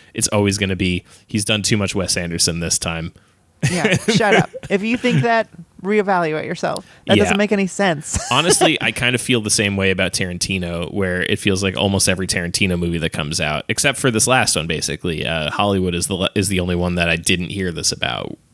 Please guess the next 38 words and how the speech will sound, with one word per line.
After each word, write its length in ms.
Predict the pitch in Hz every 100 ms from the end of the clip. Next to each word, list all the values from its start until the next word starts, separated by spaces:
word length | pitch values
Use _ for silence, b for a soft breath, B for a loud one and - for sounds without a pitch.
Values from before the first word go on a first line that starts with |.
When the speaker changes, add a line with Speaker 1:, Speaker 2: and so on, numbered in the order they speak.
| -
Speaker 1:
You 80 | 214
Speaker 2:
Well, 120 | 254
Speaker 1:
know, 40 | 220
Speaker 2:
because 220 | 226 220
Speaker 1:
is 100 | 196
Speaker 2:
it 100 | 175
kinda 260 | 226 196 170
got 240 | 170 147
cut 220 | 180 -
back, 320 | - 156 170 -
definitely. 500 | 170 180 131 156 180
Like, 140 | -
Speaker 1:
Yeah. 160 | 180 170
Speaker 2:
the, 60 | -
the 140 | 170
style, 720 | - - 175 170 165 147 135 - b b b -
um, 480 | 175 165 156 156 165 _ _ _ _ _ -
was 400 | 160 180 165 156
more 480 | 170 170 165 156 147 160 175
down 220 | 170 165
to 60 |
earth, 360 | - 170 160 - B B
which 160 | 214
I 140 | 240 254
really 280 | 254 254 220
liked. 520 | 220 320 - - - _ -
That's 140 | 131
Speaker 1:
Mm-hmm. 260 | 123 98 214
Speaker 2:
one 100 | 220
of 60 |
the 80 | 214
things 220 | 226 214
I 60 | 220
liked 260 | 208 233 -
about 240 | 185 165
that 160 | 165 151
movie. 340 | 170 175 202 b b b -
Um, 480 | 180 170 165 156